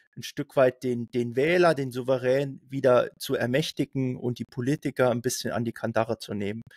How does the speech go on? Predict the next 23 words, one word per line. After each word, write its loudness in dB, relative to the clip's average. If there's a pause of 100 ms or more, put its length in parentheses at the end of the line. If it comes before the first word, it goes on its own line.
(200)
So, -8
und -4
da 6
sind -4
die, -2 (540)
da 2
sind 2
so -2
Themen 2
wie, 2
ähm, 2 (1300)
Diäten, 2
äh, -8 (1120)
weniger 2
Diäten -4
oder, 2
äh, 4 (320)
Amtszeitbegrenzung -2
von -6
zwei -2
oder 2
drei 0
Legislaturperioden -4